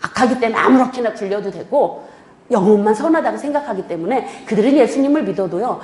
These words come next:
그냥 육신이, 육신으로 죄 짓는 것은 죄라고 생각하지 않았던 잘못된 사상 때문이었던 것입니다. 그러나 성경은 분명히 말합니다. 우리 육신도 성령님 거하시는 거-, 성전이니까 거룩하게 유지되어 나간다라는 말씀을 하시고 있고,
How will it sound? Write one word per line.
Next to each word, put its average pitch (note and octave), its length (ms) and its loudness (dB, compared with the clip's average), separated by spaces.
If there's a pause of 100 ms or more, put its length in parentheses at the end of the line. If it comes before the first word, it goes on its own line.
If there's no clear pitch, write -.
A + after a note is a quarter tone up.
(200)
그냥 C#4 240 4
육신이, C#4 540 0
육신으로 D#4 440 6
죄 G#3+ 200 4
짓는 A#3 240 2
것은 G#3 260 -2 (160)
죄라고 A3 340 4
생각하지 B3+ 520 -4
않았던 F3+ 360 -4 (180)
잘못된 B3+ 420 2
사상 C#4 280 -4
때문이었던 C4+ 720 0
것입니다. D#3+ 340 -14 (220)
그러나 G#3 480 2 (640)
성경은 C#4 420 4
분명히 A#3 360 2
말합니다. F3 440 0
우리 G3+ 240 4
육신도 G3+ 500 0 (340)
성령님 E4 440 6
거하시는 A3 360 -2
거-, - 240 -6
성전이니까 B3 760 2 (240)
거룩하게 B3+ 880 0 (300)
유지되어 G#3 440 4
나간다라는 F3+ 680 -6
말씀을 E3+ 380 -2
하시고 - 300 -4
있고, F#3+ 360 2